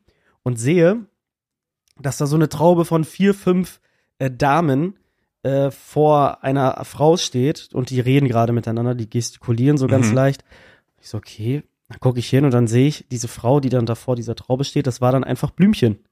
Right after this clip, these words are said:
Speaker 2: Ja, witzig, Alter. Kleine Welt.
Speaker 1: Voll. Und dann, ähm,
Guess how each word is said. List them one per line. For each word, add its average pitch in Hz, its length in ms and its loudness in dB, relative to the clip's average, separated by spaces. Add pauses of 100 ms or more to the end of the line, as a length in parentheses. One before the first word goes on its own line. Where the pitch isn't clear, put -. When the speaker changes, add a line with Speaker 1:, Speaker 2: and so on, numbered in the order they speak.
Speaker 2:
Ja, 101 220 -2
witzig, 101 460 -6
Alter. 104 560 -8
Kleine 107 320 -6
Welt. 107 280 -4
Speaker 1:
Voll. 139 380 2
Und 131 140 2
dann, 135 240 0
ähm, 127 680 2